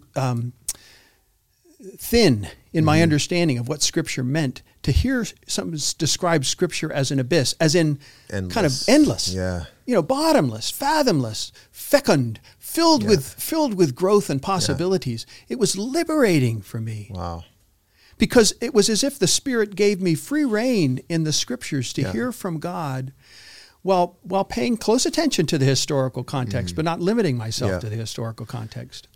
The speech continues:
Speaker 2: Do you think, so I'm hearing that, and, like, I, a huge part of me identifies with that because I, I,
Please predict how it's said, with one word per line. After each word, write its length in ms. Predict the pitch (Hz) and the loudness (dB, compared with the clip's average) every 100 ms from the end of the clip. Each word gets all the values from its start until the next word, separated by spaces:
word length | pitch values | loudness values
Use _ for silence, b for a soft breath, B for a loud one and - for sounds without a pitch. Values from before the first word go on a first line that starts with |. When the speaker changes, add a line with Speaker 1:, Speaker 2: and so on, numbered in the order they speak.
| - | -4
Speaker 2:
Do 80 | 190 | -2
you 80 | |
think, 420 | 190 233 170 - - - | 0 -2 -4 -10 -12 0
so 240 | - 143 | 4 4
I'm 180 | 127 135 | 4 4
hearing 280 | 135 127 117 | 4 4 2
that, 300 | 107 98 110 | 0 0 -2
and, 120 | 107 | -4
like, 340 | 101 95 - - | -4 -4 -10 -4
I, 140 | 123 - - _ _ - | -4 -4 -16 _ _ -6
a 60 | |
huge 360 | - - 160 - | -4 -2 -2 0
part 220 | 139 135 | 2 2
of 120 | 110 107 | 2 0
me 260 | 117 117 | 0 2
identifies 760 | 104 98 95 98 - 92 87 - | 0 -2 -2 -2 -2 -2 -2 -4
with 180 | 90 - | -6 -4
that 280 | 80 80 - | -4 -4 -6
because 280 | 95 95 87 | -6 -6 -4
I, 120 | 90 107 | -6 -4
I, 160 | 110 | -4